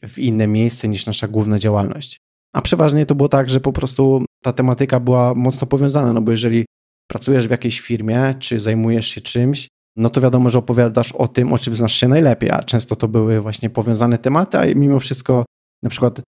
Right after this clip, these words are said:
podcast przekierowywało na stronę, która była tylko odnośnie tego podcastu,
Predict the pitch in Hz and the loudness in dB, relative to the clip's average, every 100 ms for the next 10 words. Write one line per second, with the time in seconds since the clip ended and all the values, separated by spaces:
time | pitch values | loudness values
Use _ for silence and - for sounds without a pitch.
0 | _ _ 139 135 131 - 135 131 120 117 | _ _ -2 0 -2 -4 -2 0 2 2
1 | 117 113 110 - 123 120 120 113 107 110 | 2 2 -2 -2 0 0 -2 -2 0 2
2 | 104 101 _ - 117 120 110 110 113 110 | 2 -2 _ -4 0 2 2 0 -2 -2
3 | 107 113 - 127 147 - 202 | -2 -2 -2 0 0 0 -2